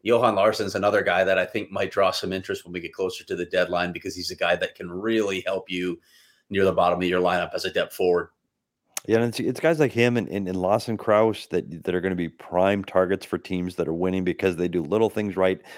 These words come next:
Speaker 2: in the bottom six part of your forward lineup. But what, what fans n-, are gonna need to expect are these guys aren't gonna bring in the first round picks. They're not gonna get a first rounder for those guys,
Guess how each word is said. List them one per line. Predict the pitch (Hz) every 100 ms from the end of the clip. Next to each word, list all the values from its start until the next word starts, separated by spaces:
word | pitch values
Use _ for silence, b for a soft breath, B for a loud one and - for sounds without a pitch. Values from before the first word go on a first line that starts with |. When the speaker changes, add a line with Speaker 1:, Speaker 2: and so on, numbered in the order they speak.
| B B
Speaker 2:
in | 104
the | 98
bottom | 78 87 98 104
six | - 95 -
part | - 98 95
of |
your | 87 87
forward | 95 95 90
lineup. | 90 117 95 - B B B B B B _ -
But | 95
what, | 85 85 78 90 92 _
what | 92 92
fans | - 101 98 85
n-, | 87 -
are | 92
gonna | 92 85
need | 85 98 101
to | 98
expect | 82 - - 147 -
are | 95
these | 92 107 123
guys | 113 107 98
aren't | 95 98
gonna | - 98
bring | 80 95 98
in | 92 90
the | 82
first | - 82 -
round | 80 -
picks. | 82 - -
They're | 90
not | 104 107
gonna | 101 90
get | 85 85
a |
first | - 85 82 85
rounder | 82 82 78
for | 85
those | 78 76
guys, | - 76 78